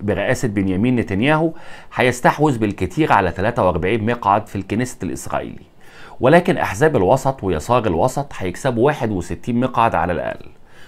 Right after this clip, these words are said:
وخلي بالك إن الكنيست كله على بعضه بيتألف من مية وعشرين مقعد،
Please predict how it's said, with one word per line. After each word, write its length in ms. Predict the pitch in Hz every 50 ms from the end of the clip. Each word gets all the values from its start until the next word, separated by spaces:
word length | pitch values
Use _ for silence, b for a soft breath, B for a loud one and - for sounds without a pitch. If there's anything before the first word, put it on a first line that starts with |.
| b b b
وخلي 300 | - - - 139 135 107
بالك 340 | 98 110 92 64 - - - -
إن 120 | 87 87
الكنيست 480 | 82 78 - 90 87 113 113 - 90 - -
كله 280 | 123 127 123 104 76
على 120 | 78 87 90
بعضه 320 | 120 135 139 143 151 139 B B B B B B B -
بيتألف 680 | - 123 110 - - 71 104 147 143 143 135 - -
من 140 | 95 90 95
مية 220 | 120 135 135 120
وعشرين 500 | 101 95 78 87 - - 98 123 120 101
مقعد، 280 | 104 98 - - -